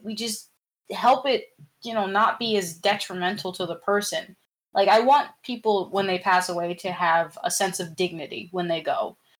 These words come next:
Not die in a sense of confusion, like, "Where am I? Who are you? And what the hell is happening to me?"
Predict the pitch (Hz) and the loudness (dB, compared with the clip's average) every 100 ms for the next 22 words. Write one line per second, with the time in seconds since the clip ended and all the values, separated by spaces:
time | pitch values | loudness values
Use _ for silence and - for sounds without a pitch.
0 | _ 233 226 185 190 185 185 180 175 196 | _ 2 4 4 4 6 4 2 0 -2
1 | 185 185 - 185 - 202 185 180 165 165 | -4 -8 -8 -8 -6 -6 -4 -4 -2 -4
2 | 165 185 190 185 180 175 175 208 185 180 | 0 2 4 4 4 2 2 0 0 -2
3 | 190 175 170 175 190 185 180 185 175 - | -4 -4 -4 -2 0 0 2 2 0 0
4 | 185 185 180 165 165 160 - - | 0 2 -2 -8 -12 -16 -14 -16